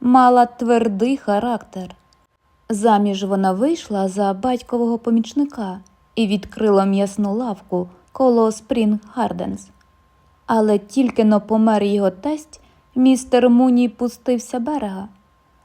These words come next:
Він пиячив, запускав лапу в касу, позичав гроші в усіх і в кожного. Довіряти його обіцянкам виправитись було марною справою.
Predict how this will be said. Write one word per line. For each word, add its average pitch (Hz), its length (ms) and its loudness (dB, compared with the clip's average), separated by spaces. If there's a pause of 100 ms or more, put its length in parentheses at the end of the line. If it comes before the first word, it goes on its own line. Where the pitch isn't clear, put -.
(100)
Він 220 260 4
пиячив, 202 760 -2 (340)
запускав 220 720 0
лапу 208 380 -2
в 214 60 -6
касу, 214 580 -8 (480)
позичав 233 540 2
гроші 226 560 -2 (260)
в 208 180 0
усіх 220 440 0 (200)
і 220 80 -2
в 233 80 -4
кожного. 190 680 -4 (320)
Довіряти 262 680 4
його 247 380 0
обіцянкам 233 800 -2
виправитись 185 1000 -4 (240)
було 202 540 0
марною 196 580 -2
справою. 185 640 -10